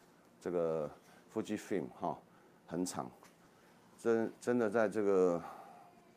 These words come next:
在这一路上呢，有这些公司的支持哈，让这些样品哈，呃，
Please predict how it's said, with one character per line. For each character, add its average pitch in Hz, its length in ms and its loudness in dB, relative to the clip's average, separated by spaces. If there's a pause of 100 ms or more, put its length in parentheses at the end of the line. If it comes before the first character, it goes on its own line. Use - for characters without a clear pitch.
(1160)
在 120 160 0
这 110 180 0
一 101 100 0
路 107 180 0
上 95 300 -2
呢， 85 240 -4 (1000)
有 87 180 -4
这 110 180 0
些 107 300 -2
公 107 280 -2
司 101 200 -6
的 90 140 4
支 95 320 -4
持 71 400 -8
哈， 73 260 -6
让 95 180 -2
这 95 160 -2
些 92 200 0
样 87 200 0
品 - 180 -10 (100)
哈， 69 160 -8 (680)
呃， 78 520 -6